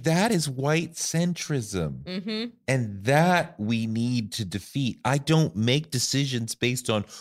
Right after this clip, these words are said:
Speaker 1: what will white people think. I don't have opinions because what will white people feel when they see that? I don't base my art based on that.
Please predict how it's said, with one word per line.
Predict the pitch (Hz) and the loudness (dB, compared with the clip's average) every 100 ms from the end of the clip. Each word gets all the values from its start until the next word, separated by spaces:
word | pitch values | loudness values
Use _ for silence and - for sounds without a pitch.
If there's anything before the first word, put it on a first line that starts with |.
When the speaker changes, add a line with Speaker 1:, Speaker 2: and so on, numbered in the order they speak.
| - | -14
Speaker 1:
what | 95 107 147 - | -2 2 2 0
will | 110 107 92 | 0 0 0
white | 85 98 104 - | 2 2 0 -4
people | - 95 85 85 | -10 -8 -8 -10
think. | - 80 65 - | -4 -4 -4 -4
I | 117 | 0
don't | 131 135 - | 0 0 -2
have | 131 113 | -2 0
opinions | 107 - 151 151 127 110 - | -2 -2 0 2 2 0 -2
because | 117 113 117 104 - - - - | -2 0 2 0 -2 -14 -18 -8
what | 95 143 165 | 0 2 2
will | 117 117 87 | 0 -2 -2
white | 98 135 156 | 0 0 0
people | 139 123 - 98 | -2 -4 -2 -2
feel | - 110 101 85 | -2 -2 0 2
when | 90 90 | 0 0
they | 80 120 139 | 0 0 0
see | - 104 98 | -2 -4 -2
that? | 82 82 71 - | 0 0 -2 -4
I | 139 | 0
don't | 175 175 95 - | 2 2 -2 0
base | 131 143 - | 2 2 0
my | 123 117 - - | 2 2 2 2
art | 120 117 80 - _ _ _ _ - - | 4 4 0 -4 _ _ _ _ -10 2
based | 135 147 - 107 | 2 4 0 2
on | 104 92 | 2 2
that. | 82 120 131 90 - | 2 4 4 2 -2